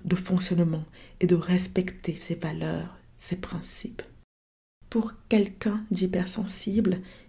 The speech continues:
il n'y a pas mieux que de se créer son propre métier, sa propre route, son propre chemin, parce qu'on est excellent dans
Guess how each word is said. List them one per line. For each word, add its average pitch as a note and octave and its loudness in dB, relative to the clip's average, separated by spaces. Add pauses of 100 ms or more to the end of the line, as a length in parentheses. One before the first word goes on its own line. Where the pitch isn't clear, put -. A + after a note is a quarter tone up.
il G3+ 8
n'y G3 8
a F#3 2
pas F#3+ 0
mieux F#3 6 (100)
que - -2
de E3+ 2
se - -6
créer F3 0
son - -8 (140)
propre - -6
métier, D#3+ -6 (400)
sa - -2
propre F#3 0
route, - -8 (200)
son - 2
propre - 0
chemin, E3 0 (500)
parce F#3+ -2
qu'on F#3 6
est F#3 6
excellent E3+ 2 (160)
dans D#3 -6